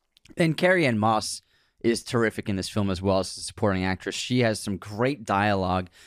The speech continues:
She and, but her character is really complex. She is also, like Teddy, using Leonard, but also she helps Leonard and she relates to Leonard and she knows something's not right about him 'cause he, he's driving the Jag-, her, Jimmy's Jaguar and wearing,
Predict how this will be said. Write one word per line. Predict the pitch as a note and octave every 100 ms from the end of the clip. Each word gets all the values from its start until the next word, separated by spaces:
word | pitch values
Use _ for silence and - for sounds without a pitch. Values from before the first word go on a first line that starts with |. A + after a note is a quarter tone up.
| - _
She | - E3 E3
and, | D#3+
but | F3+ F3
her | G3+
character | G3+ A3 G3+
is | C3
really | D3
complex. | - A#2+ G#2 C#3+ D3
She | - - E3 E3 - _ _
is | B2 A2+
also, | C#3+ F3+ - B2+ A2+ G#2+ - _ -
like | G#2+ A#2 B2+ B2+ - - _ _ -
Teddy, | B2+ A2+ A2+ F#2
using | G#2 A#2+ C3+ A#2 A#2+ B2+ B2+
Leonard, | A#2 A#2+ A#2+ G2 - _ _ -
but | G#3+
also | A3 G#3+
she | - G#3
helps | F#3 D#3 -
Leonard | G2+ F#2+ F#2 G2+
and | A#2 A#2 A2 - _ _ -
she | - D#3
relates | D3 C3 C3+ -
to | A#2
Leonard | A2 G#2 G2+
and | G#2 G2+ G2 -
she | - E3+
knows | G3 G#3+
something's | - C#3+ C3 G#2+
not | G#2+ G2
right | A2+
about | A2 A2
him | A2
'cause | - G#2
he, | - G#2+
he's | - - D3 B2
driving | G2+ G#2+ G#2+ B2+ B2+ A2+ F#2+
the | G#2
Jag-, | G#2 F#2+ B2 A2+
her, | A#2
Jimmy's | A2 B2+ A#2+ G#2
Jaguar | - B2 D3 A2+ G2+ F2+
and | G2+
wearing, | A#2 A#2